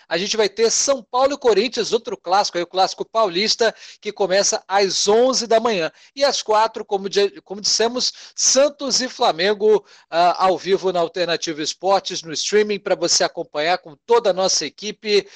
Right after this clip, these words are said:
É isso, até semana que vem, estaremos com mais um Alternativa Cast pra começar o seu final de semana. Tomara aí que os cariocas, ah,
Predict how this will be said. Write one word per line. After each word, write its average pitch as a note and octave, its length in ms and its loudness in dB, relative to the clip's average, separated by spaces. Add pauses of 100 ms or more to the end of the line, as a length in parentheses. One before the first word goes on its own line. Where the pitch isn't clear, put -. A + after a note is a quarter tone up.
(280)
É B3 140 0
isso, A#3+ 500 0 (200)
até A3+ 340 0
semana A#3+ 420 -2
que G#3 140 -6
vem, A#3 300 2
estaremos A3 500 -2
com F#3+ 160 -4
mais G3+ 340 0
um G3 120 -2
Alternativa F3 720 -2
Cast G#3+ 340 0
pra A3+ 160 -4 (140)
começar B3+ 680 2
o G3+ 60 0
seu G#3 220 0
final F#3+ 260 -2
de - 60 -6
semana. G3+ 440 -2 (380)
Tomara G#3+ 280 0
aí G#3 180 2
que G#3 100 -6
os F#3+ 100 -2
cariocas, F#3 800 0 (240)
ah, E3 460 4